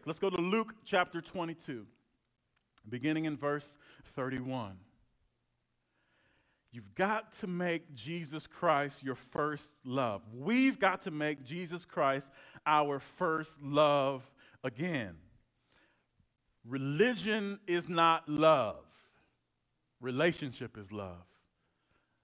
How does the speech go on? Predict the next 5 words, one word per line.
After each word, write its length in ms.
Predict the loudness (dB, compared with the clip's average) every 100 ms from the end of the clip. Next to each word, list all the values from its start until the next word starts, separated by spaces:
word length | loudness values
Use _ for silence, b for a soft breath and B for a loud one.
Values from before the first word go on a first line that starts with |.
| _
I'll 60 | -14
say 200 | -8 -4
it 60 | -4
again. 420 | -2 -2 -2 -8 _ _ _ _ _ _ _ -2
Religion 880 | 0 2 6 6 6 0 -6 -8